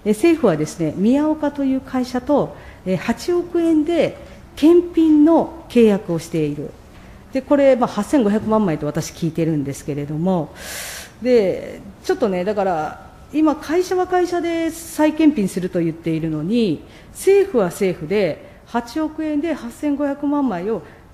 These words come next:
検品しているという、これなんか二重になってるような気がするんですが、さ-、さらにちょっともう時間がないので、この再検品の八億円っていうのは、本来先ほど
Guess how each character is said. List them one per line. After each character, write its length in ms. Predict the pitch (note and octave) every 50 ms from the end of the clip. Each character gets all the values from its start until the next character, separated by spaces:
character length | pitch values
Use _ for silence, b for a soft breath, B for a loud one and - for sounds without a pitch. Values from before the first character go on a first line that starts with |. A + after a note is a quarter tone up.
| -
検 260 | - B3+ B3+ B3 B3 B3
品 160 | B3 A#3+ A#3 A3+
し 80 | A#3
て 100 | - A#3+
い 60 | A#3
る 80 | G#3+ G#3+
と 120 | G#3+ F3+
い 220 | E3 F3+ F3 D#3 D#3
う、 60 | D#3 B B B B B B B -
こ 60 | F4
れ 60 | F4+
な 60 | F#4 F#4+
ん 40 |
か 80 | - F3
二 280 | E3+ F3 G3 A3 A#3+ A3+
重 260 | A#3 C#4+ E4 E4+ E4+
に 160 | D#4+ E4 E4
な 120 | D#4+ D#4+
っ 20 | D#4
て 260 | D#4+ - - - A3+
る 100 | F3 E3+
よ 160 | E3 E3 D#3+
う 20 | D#3
な 100 | D#3 D#3
気 160 | - - D3+
が 300 | D#3+ D#3+ D#3+ F3 F3 - -
す 240 | E3+ - - - F#3+
る 120 | F3+ F#3+ F#3+
ん 280 | F3+ E3+ D#3+ D3+ D3+
で 100 | D3+ E3
す 220 | - - - D3 -
が、 300 | - F3 E3+ D3+ C3+ - B B B B B B
さ-、 200 | - - C#4 C4+ C4
さ 120 | C4 D4+ D#4
ら 100 | D4+ A#3
に 120 | E3+ D3+
ち 60 | -
ょ 20 | -
っ 20 |
と 80 | - F3+
も 80 | E3+ F3
う 40 |
時 80 | D#3 E3
間 180 | - F#3 F#3 F3+
が 120 | F3+ F3
な 120 | F3+ F3+
い 60 | E3+ D#3+
の 160 | D3 C#3+ D3
で、 220 | F3 E3+ D#3 D#3+ B B B B B B B B B B _
こ 60 | D4
の 80 | D4+
再 300 | D4+ D4+ C#4+ C#4+ D#4+ E4+
検 260 | E4+ - G#4+ A4 E4+ -
品 160 | A#3 F#3+ E3+
の 80 | E3
八 300 | D#3 - F3+ F#3 - -
億 440 | G#3+ G#3 G#3 - - G3+ G#3+ G#3+ G#3 - - -
円 180 | G3+ G3+ G3+
っ 20 | G3
て 100 | G#3+ G#3+
い 100 | G#3 G3+
う 20 |
の 140 | F#3+ E3 D#3+
は、 440 | F3+ G3 F#3+ E3 - B B B B B B B B
本 200 | - F#4 G4+ F#4+
来 180 | D4+ G3+ E3 D#3+
先 240 | - - A3 G#3+ A#3+
ほ 100 | B3 B3
ど 120 | B3 A#3+